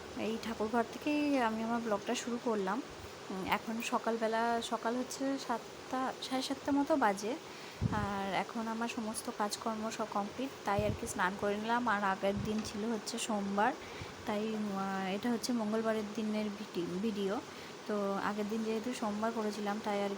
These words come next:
কি, উম, তারপরের দিন স্নান না করে খেতে নেই, তার কি স-, তাই সকালবেলাতেই স্নান সেরে নিলাম, ঠাকুর পুজো করে নিলাম। এরপরে তো সমস্ত কাজ আছেই, রান্নাবান্না, চা করা, টিফিন করা, এসব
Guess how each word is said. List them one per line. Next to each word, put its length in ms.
কি, 140
উম, 540
তারপরের 440
দিন 160
স্নান 360
না 300
করে 220
খেতে 200
নেই, 240
তার 160
কি 160
স-, 40
তাই 240
সকালবেলাতেই 560
স্নান 300
সেরে 320
নিলাম, 320
ঠাকুর 280
পুজো 260
করে 160
নিলাম। 340
এরপরে 360
তো 80
সমস্ত 320
কাজ 200
আছেই, 300
রান্নাবান্না, 680
চা 260
করা, 260
টিফিন 300
করা, 340
এসব 200